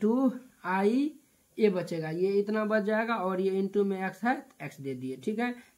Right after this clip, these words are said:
अब देखिए इसको ऊपर ले जाएंगे तो ये minus हो जाएगा, तो minus में हो जाएगा, तो देखिए यहाँ पे जो है वो इसको जो है वो हम solve करते हैं, तो imaginary part of एक power iota ए एक्स और जो है वन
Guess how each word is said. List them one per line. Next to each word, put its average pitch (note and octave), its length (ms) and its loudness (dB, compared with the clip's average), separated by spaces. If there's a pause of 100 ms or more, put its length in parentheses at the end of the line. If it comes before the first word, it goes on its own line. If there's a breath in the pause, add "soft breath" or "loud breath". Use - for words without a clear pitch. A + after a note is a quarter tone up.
(100)
अब G3 100 -2
देखिए G#3 240 0
इसको G#3 280 0
ऊपर G#3+ 280 2
ले G#3 140 0
जाएंगे G3+ 320 0
तो G3+ 160 -6
ये F#3 60 -2
minus G#3 400 -2
हो G#3 80 2
जाएगा, A3+ 440 0 (300 loud breath)
तो F3+ 100 -2
minus G3+ 360 -2
में G#3+ 100 2
हो G#3 120 4
जाएगा, G#3 360 2
तो G3+ 120 -6
देखिए F3+ 320 -2
यहाँ F#3 280 -2
पे G3+ 100 0
जो G3 100 -2
है F#3 80 0
वो F#3 120 0
इसको F#3 300 -2
जो F#3 60 -4
है F3 100 -2
वो F3 120 -2
हम A#3+ 320 0 (300)
solve G3+ 240 2
करते G3+ 360 -2
हैं, A3 200 0
तो F#3+ 140 -10
imaginary F#3 720 -2
part F3+ 400 -4
of D#3 540 -4 (640 loud breath)
एक G#3 320 0
power G3+ 340 2
iota F#3+ 600 0 (640)
ए G3+ 200 4
एक्स C3 320 -6 (580 soft breath)
और F#3+ 180 0
जो G3 100 0
है G3+ 200 2
वन G#3 380 2